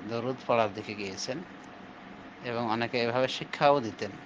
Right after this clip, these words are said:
যেভাবে রাসূলুল্লাহ সাল্লাল্লাহু আলাইহি ওয়াসাল্লাম শিখিয়েছেন সালাম দেওয়া তরিকাটা।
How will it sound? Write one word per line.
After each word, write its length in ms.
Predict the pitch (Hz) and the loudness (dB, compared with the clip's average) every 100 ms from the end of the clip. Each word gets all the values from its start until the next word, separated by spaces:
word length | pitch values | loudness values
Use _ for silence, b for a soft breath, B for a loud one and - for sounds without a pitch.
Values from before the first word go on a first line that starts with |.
| - | -8
যেভাবে 260 | 113 117 113 | 0 2 4
রাসূলুল্লাহ 720 | 107 - 135 113 107 113 120 | 2 0 0 -2 0 4 4
সাল্লাল্লাহু 500 | 120 117 104 117 117 | 4 2 4 2 4
আলাইহি 300 | 101 110 117 | 2 0 0
ওয়াসাল্লাম 360 | 123 - 175 - | 0 0 -2 -2
শিখিয়েছেন 440 | 147 - - 101 - - - B B B - | -4 -6 -6 -8 -10 -16 -16 B B B -2
সালাম 320 | - 131 117 | 4 4 6
দেওয়া 160 | 113 107 | 4 4
তরিকাটা। 460 | 117 110 113 101 | 2 2 -2 -2